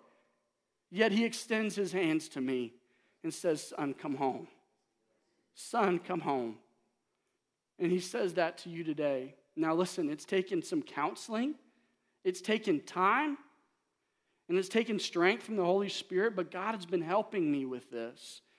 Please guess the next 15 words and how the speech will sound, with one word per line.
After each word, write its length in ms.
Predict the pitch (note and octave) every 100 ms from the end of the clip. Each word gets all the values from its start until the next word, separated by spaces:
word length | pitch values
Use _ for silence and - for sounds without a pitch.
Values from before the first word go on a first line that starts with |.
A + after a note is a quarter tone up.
| _
and 100 | -
he 120 | F3+ F#3+
can 140 | G3
help 260 | F3 F3 D#3
you. 280 | C#3+ B2 - _ _ _ _ _ _ _ _ _ _ _ _ _
Here's 160 | F#3 F#3
the 60 |
last 300 | F3+ E3+ E3+
one 100 | F3
I'll 60 | D#3
mention 320 | D3 C#3 C#3+
today, 300 | C3+ C#3 C3+
and 80 | C3+
it's 100 | B2+
pride. 500 | - - C#3+ C3